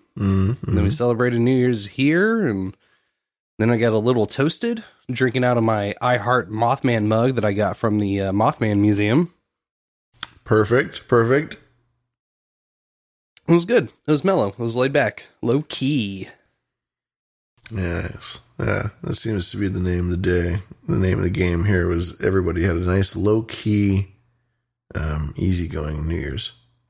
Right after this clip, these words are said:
Speaker 2: Nice.
Speaker 1: Great.
Speaker 2: I'm glad to hear it, man. That's what we, uh,
Speaker 1: Yeah.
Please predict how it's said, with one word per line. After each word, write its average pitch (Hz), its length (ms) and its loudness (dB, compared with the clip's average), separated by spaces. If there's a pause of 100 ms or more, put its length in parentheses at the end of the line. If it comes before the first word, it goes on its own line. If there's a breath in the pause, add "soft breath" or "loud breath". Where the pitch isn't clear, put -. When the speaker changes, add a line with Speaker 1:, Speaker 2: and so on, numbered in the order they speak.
(120)
Speaker 2:
Nice. 294 360 2
Speaker 1:
Great. - 120 -20 (100)
Speaker 2:
I'm 294 80 2
glad 277 180 4
to 240 80 2
hear 147 140 4
it, 101 60 0
man. 113 260 0 (540)
That's - 80 -6
what 151 140 2
we, 127 80 -2
uh, - 280 -12
Speaker 1:
Yeah. 117 460 2